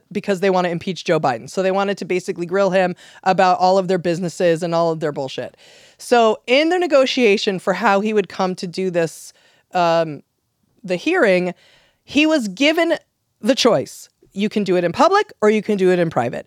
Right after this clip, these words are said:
He chose to do it in public. They then took that away. They then said, "Nope, nope, nope, we're gonna have to do it in private."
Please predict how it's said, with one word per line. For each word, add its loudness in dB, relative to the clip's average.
He -6
chose 0
to -4
do 2
it 2
in -4
public. 0
They 2
then 2
took -2
that 2
away. 2
They 4
then 2
said, 0
"Nope, 4
nope, 2
nope, 2
we're 2
gonna 2
have 0
to -6
do 0
it -2
in -8
private." 0